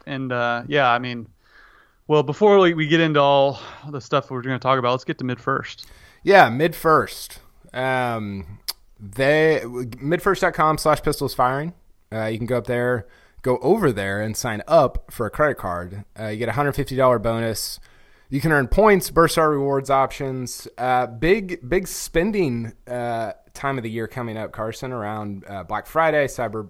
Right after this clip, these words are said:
Speaker 2: Cyber. Oh, we gotta do something on the P F B store for Cyber Monday.
Speaker 1: Mm-hmm.
Speaker 2: But, um,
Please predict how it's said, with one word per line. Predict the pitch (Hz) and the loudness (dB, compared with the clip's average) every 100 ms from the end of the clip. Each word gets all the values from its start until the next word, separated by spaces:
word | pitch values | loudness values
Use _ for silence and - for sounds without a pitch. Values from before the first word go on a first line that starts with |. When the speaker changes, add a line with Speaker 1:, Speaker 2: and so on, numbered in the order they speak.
| _ | _
Speaker 2:
Cyber. | - 127 113 110 - | -8 -6 -6 -10 -10
Oh, | 127 | -10
we | 139 | -6
gotta | 156 | -6
do | 117 | -6
something | 117 120 101 | -6 -8 -8
on | 95 | -8
the | |
P | - 113 | -6 -6
F | 95 | -6
B | 107 | -8
store | 110 98 87 | -8 -10 -12
for | - | -12
Cyber | - 95 90 | -8 -8 -8
Monday. | 87 95 87 80 - _ _ _ _ | -10 -10 -12 -14 -20 _ _ _ _
Speaker 1:
Mm-hmm. | 131 | -2
Speaker 2:
But, | 127 131 113 - | 2 2 0 0
um, | 135 127 117 113 104 101 | 2 2 0 -4 -6 -10